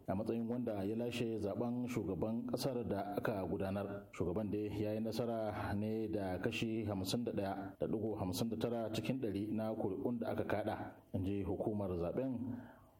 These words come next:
wanda ya ba shi nasara akan abokin hamayyarsa, tsohon shugaban ƙasar John Mahama,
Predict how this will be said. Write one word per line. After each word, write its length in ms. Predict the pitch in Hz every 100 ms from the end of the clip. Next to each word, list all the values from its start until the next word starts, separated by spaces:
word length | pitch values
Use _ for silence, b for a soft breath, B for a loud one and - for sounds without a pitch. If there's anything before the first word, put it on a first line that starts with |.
| -
wanda 500 | 101 107 104 95 104
ya 60 | 107
ba 160 | 113
shi 260 | 110 110 92
nasara 540 | 101 107 123 113 113 113
akan 260 | 107 113 101
abokin 440 | 95 104 127 127
hamayyarsa, 760 | 110 104 101 95 90 98 - - - B B B -
tsohon 320 | 95 95 107
shugaban 440 | 104 95 82 104 117
ƙasar 460 | 113 117 107 104 85
John 220 | 87 110
Mahama, 580 | 104 92 104 101 95 -